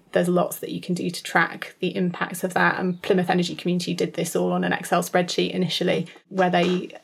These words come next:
were able to prove that doing these visits actually made people happier. Um, and lots of the people that they were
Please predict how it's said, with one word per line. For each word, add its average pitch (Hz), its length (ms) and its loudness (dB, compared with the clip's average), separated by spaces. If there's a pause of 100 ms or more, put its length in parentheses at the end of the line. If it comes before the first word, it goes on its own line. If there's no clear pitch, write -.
were 190 160 4
able 175 240 2
to - 100 -8
prove 175 480 -2
that - 260 -2 (380)
doing 180 300 4
these 180 180 0
visits 180 320 2
actually 190 280 -2
made 175 200 -2
people - 300 -8
happier. 185 600 0 (640)
Um, 175 360 2 (100)
and 185 220 2
lots - 260 0
of 185 80 -10
the 190 60 -8
people 180 460 0
that - 180 -2
they 185 160 2
were 185 340 0